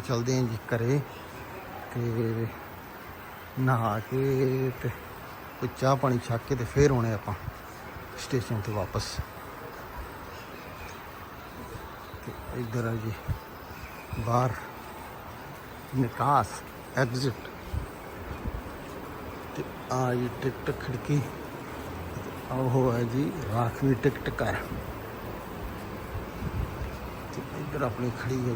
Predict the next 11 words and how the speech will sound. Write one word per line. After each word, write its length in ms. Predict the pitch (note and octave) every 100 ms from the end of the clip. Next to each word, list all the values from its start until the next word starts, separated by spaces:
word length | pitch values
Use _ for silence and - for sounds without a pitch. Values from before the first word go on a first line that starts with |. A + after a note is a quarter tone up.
| A2+
ਜੀ 60 | A2 - - - - - - - - - - - B2+
ਲਾਡੋ 320 | C3 C3 D3+ D3 - - - - - - - - - - -
ਤੇ 60 | - -
ਇਹ 140 | D3+ C#3+
ਹੈ 60 |
ਜੀ 140 | C3 C3+ -
ਬਾਹਰ 260 | C#3 D#3 D3
ਦਾ 140 | C#3+ - - - - C3 A#2
ਵਿਊ 240 | D#3 D3+ - - - - - - - - - - - - - - - - - - - - - - -
ਸਟੇਸ਼ਨ 420 | - B2+ C#3
ਦਾ। 100 | B2+